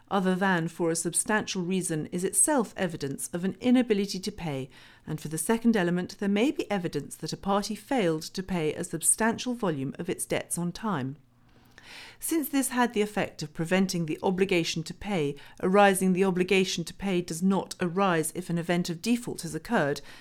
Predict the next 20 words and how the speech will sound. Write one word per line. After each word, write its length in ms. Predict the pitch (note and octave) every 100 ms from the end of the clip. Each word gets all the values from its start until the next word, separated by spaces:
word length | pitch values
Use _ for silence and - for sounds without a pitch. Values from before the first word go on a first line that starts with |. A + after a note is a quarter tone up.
| -
and 180 | - E3
is 80 | E3
continuing 720 | - F3+ - C4 F3 D3+ D#3+
or 180 | - E3
occurs 460 | E3 A#3 G#3+ G#3+ G#3+
at 120 | E3
the 60 | F3
time 400 | - G#3+ G#3 F#3
of 80 | E3+
the 60 |
settlement 480 | F3+ E4 D#4 D#3+ B2
date, 320 | B2 B2 - - - - -
even 320 | G#3 A3 A3+
if 120 | A#3
the 80 | A3
condition 540 | G#3 F#3+ F3+ - E3+ E3
is 100 | E3
later 280 | D3+ D3+ D#3+
satisfied. 720 | E3 D3 E3 - A#2 A#2+ - _ _ - - _ - - - - -
Moreover, 680 | G#3+ A3+ A#3 D4 B3+ C3